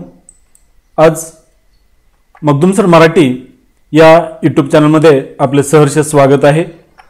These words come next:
आज आपण इयत्ता नववी मराठी या विषयांतर्गत मी वाचवतोय ही सचित्र कविता आज आपण पाहणार आहोत. तर चला पाहूया, मी वाचवतोय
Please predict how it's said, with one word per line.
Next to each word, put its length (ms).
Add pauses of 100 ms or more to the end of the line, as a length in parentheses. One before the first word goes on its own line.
(100)
आज 160
आपण 380 (400)
इयत्ता 360
नववी 720 (580)
मराठी 600 (340)
या 220
विषयांतर्गत 760 (960)
मी 180
वाचवतोय 600 (460)
ही 160
सचित्र 480
कविता 500 (260)
आज 120
आपण 200
पाहणार 380
आहोत. 200 (500)
तर 80
चला 260
पाहूया, 500 (520)
मी 220
वाचवतोय 640